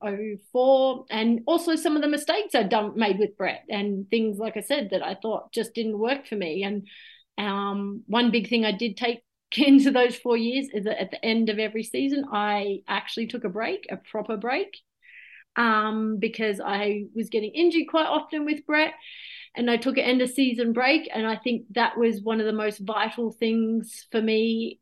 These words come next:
because if I look at that period, it was the most consistent I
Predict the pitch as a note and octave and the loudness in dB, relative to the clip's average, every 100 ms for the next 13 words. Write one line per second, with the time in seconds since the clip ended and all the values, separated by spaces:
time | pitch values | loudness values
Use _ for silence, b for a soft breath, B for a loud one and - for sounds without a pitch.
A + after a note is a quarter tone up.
0 | _ _ _ G3 A3+ G#3+ G#3 - G#3 G#3 | _ _ _ -8 -6 -4 -4 -2 0 2
1 | A3+ C4+ A3 - A#3+ A#3 A#3+ A3 G#3+ G3+ | 0 -2 -4 -4 -2 2 2 2 -2 -2
2 | G#3 G#3 G#3 G3+ - A3+ A3 - B3+ - | -4 -2 -2 -2 -6 -4 -2 -2 -4 -2
3 | A#3+ A3 A3+ A3 G#3+ | -4 0 0 0 0